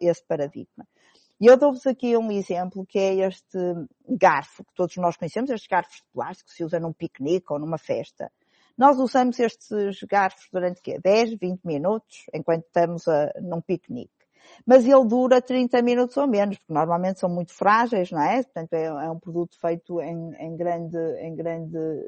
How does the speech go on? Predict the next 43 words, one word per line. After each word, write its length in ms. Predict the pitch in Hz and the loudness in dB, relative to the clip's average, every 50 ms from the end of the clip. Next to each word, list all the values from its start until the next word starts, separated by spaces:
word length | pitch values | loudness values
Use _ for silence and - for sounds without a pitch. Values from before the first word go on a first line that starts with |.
| - | -12
escala. 640 | 165 - - _ 196 180 175 185 190 196 208 220 - - _ _ _ _ _ _ _ _ _ _ | -14 -14 -8 _ 2 4 4 4 4 2 0 -2 -4 -8 _ _ _ _ _ _ _ _ _ _
Eh, 420 | - - 165 165 156 - - 95 - - | -4 -2 -2 -2 -4 -6 -8 -12 -14 -14
no 200 | - 185 175 180 | -10 -4 2 2
outro 180 | 180 180 - | 2 2 2
dia 100 | 196 190 | 2 0
até 180 | 190 190 190 185 | 2 2 0 -2
comi 320 | - - 185 180 185 190 | -2 -4 -4 -2 -2 -2
um 160 | 185 180 175 | -2 -2 -2
destes 400 | 170 180 180 170 - - - 180 | 0 0 0 0 -2 -10 -16 -4
dentes, 520 | 185 170 165 175 180 170 - - - - - | 0 2 2 2 0 -2 -8 -12 -20 -16 -10
eh, 180 | - 151 160 156 | -6 -4 -4 -4
de, 520 | 139 - - 139 139 160 - - 156 156 | -6 -8 -8 -6 -6 -4 -4 -4 -6 -4
e 40 | 165 | 0
nem 160 | 175 175 175 | 2 2 6
dei 160 | 165 175 170 | 6 6 4
conta, 560 | - - 165 170 170 165 - - 170 170 165 - - | 6 6 6 6 6 2 2 2 2 2 2 0 -2
eh, 200 | 156 160 156 156 | -2 0 0 0
no 220 | 151 160 165 170 170 | -2 -4 -4 -2 2
meio 200 | 175 175 180 165 | 4 4 4 4
da 100 | 175 - | 2 2
comida, 260 | - 196 208 196 180 | 4 6 6 8 6
porque 200 | - - - - | 4 0 -2 2
são, 260 | - 175 170 175 170 | 4 4 4 2 -4
são, 220 | - - 165 160 | -4 -4 -4 -4
são 240 | - - - 156 170 | -4 -2 -2 -2 2
frágeis. 560 | - 233 233 208 165 175 - - 123 - - _ _ _ _ _ _ _ - _ - | 8 10 10 10 8 6 0 -6 -8 -8 -12 _ _ _ _ _ _ _ -2 _ 10
Ahm, 760 | 220 226 220 220 214 220 220 220 220 220 220 226 226 208 - _ _ | 12 12 12 12 12 12 12 12 10 6 0 -2 -4 -8 -10 _ _
mas 200 | - 302 339 285 | 2 2 2 2
depois 260 | - _ 330 330 294 | 2 _ 0 0 2
dura 200 | - 349 330 330 | 2 2 2 2
mais 240 | 330 349 339 339 - | 4 4 2 2 0
de 80 | - _ | -6 _
quinhentos 520 | - 349 349 339 349 339 339 - _ - | -12 -8 -6 -6 -4 -6 -6 -10 _ -2
anos 240 | 330 330 330 330 - | -2 -2 -2 -4 -4
este 260 | 339 330 - - - 320 | -6 -6 -6 -8 -8 -8
material 580 | 320 - - 320 320 320 320 320 320 320 320 | -8 -6 -4 -4 -2 0 2 2 2 2 0
no 280 | 320 330 320 320 330 330 | -2 -6 -6 -4 -2 -2
ambiente. 420 | 320 320 330 320 359 359 320 285 | -2 -2 -2 -4 -4 -4 -6 -8
Portanto, 300 | - _ - 190 185 - _ | -6 _ -6 -6 -6 -8 _
como 160 | 247 262 339 | -6 -6 -6
é 100 | 359 370 | -6 -8
que 300 | - _ _ - 247 208 | -10 _ _ -6 -2 4
eu 320 | 190 165 151 151 135 - | 4 4 4 4 0 -6